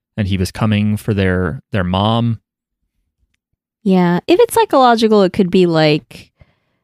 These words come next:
Speaker 2: they are worried about their mom, and so they're, and they're out in the woods and they don't have friends and stuff, and they're
Speaker 1: Mm-hmm.
Speaker 2: just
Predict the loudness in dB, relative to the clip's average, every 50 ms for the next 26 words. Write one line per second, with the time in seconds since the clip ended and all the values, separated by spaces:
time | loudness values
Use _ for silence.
0 | _ _ _ _ _ _ _ _ _ 0 2 4 4 4 4 2 2 2 0 -2
1 | -2 -4 -6 -8 -10 -12 -18 _ _ -4 0 2 2 2 2 2 2 0 0 -2
2 | -4 _ _ _ _ _ _ _ _ _ _ _ _ -2 2 2 4 4 4 2
3 | 2 0 -2 -2 -2 -2 -2 0 0 0 0 -2 -2 -2 -4 -6 -8 -12 _ _
4 | -6 -4 -4 -2 -2 0 0 0 0 0 -2 -4 -6 _ _ _ _ _ _ _
5 | _ _ _ _ _ _ _ _ -4 -2 0 0 2 0 0 -2 -2 -2 -2 -2
6 | -2 -2 -2 -2 -4 -4 -6 -4 -4 -4 -4 -4 -4 -4 -4 -4 -6 -6 -8 _
7 | -10 -8 -6 -6 -6 -6 -6 -6 -6 -6 -6 -8 -8 -8 -8 -8 -8 -8 -8 -6
8 | -4 -4 -2 -2 -2 -2 -2 -4 -6 -8 -10 -14